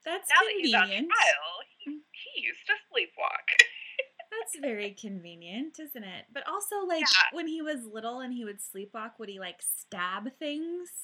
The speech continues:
Speaker 1: I mean, <laughs> sorry to, like, make fun of it, but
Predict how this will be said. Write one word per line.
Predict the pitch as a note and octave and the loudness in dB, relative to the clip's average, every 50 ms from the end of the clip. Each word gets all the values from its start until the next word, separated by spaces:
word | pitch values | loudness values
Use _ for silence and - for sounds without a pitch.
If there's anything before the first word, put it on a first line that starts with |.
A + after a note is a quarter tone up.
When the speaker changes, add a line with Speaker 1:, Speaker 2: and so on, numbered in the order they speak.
| - | -6
Speaker 1:
I | - A#3 | -2 4
mean, | A#3+ C#4 B3 | 4 4 4
<laughs> | - - F#4+ F#4 - B4+ - - - - - - - - - - _ _ _ _ _ - - - - - - | 6 6 6 6 6 8 8 8 8 10 8 6 6 4 -6 -8 _ _ _ _ _ -10 -10 -10 -16 -12 -10
sorry | - - C4+ C4+ C#4 - G4+ F#4 | 0 2 2 2 4 2 2 0
to, | F4 D#4 | 4 10
like, | D#4 D4 B3 A#3 | 10 10 10 10
make | C4 C4 A#3+ - | 4 2 2 4
fun | - F4 G4+ G4 | 4 6 6 6
of | F4 C4 A#3 A3 G#3+ | 4 -2 -4 -4 -6
it, | - - G3 G3+ G#3 G3+ G3 | -4 0 0 0 0 0 -2
but | G#3+ A3+ - | -6 -6 -6